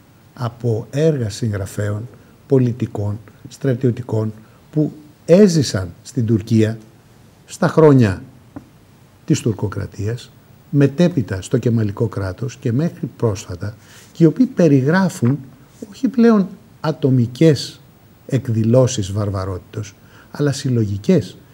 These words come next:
οι οποίες ξεκινάν από τις κυβερνήσεις και φτάνουν στον τελευταίο γορικό. Και αν υπάρχουν εξαιρέσεις σε αυτό τον κανόνα, απλά τον επιβεβαιώνουν. Και ας μου επιτρέψουν, λοιπόν, ίσως κάποιοι που έχουν άλλη άποψη,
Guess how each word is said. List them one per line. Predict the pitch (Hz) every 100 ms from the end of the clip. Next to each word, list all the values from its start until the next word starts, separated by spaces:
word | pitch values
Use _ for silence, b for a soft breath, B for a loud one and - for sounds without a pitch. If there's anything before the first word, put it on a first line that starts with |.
| b
οι | 135
οποίες | 117 - 101
ξεκινάν | - - 139 - 123 175 131 95 B B B
από | 131 123 123
τις | 110 -
κυβερνήσεις | 120 98 90 98 98 143 156 - - - - -
και | - 180
φτάνουν | - 185 220
στον | 220 170
τελευταίο | 139 123 120 - 190
γορικό. | 170 147 143 113 - b b b b
Και | -
αν | 143 214
υπάρχουν | 214 240 233 220
εξαιρέσεις | 208 - 147 156 151
σε | -
αυτό | 113 139
τον | 123 104
κανόνα, | 98 101 135 190 233 233 B B
απλά | - - 185 208 254 -
τον | 190 175
επιβεβαιώνουν. | 160 139 139 131 120 92 87 - b b b
Και | -
ας | 143
μου | 123
επιτρέψουν, | 127 123 175 202 - 131
λοιπόν, | 120 113 117 98 - - _ B B B -
ίσως | 220 - 113 - -
κάποιοι | - 139 -
που | -
έχουν | 123 - 113
άλλη | 107 101
άποψη, | 104 131 127 -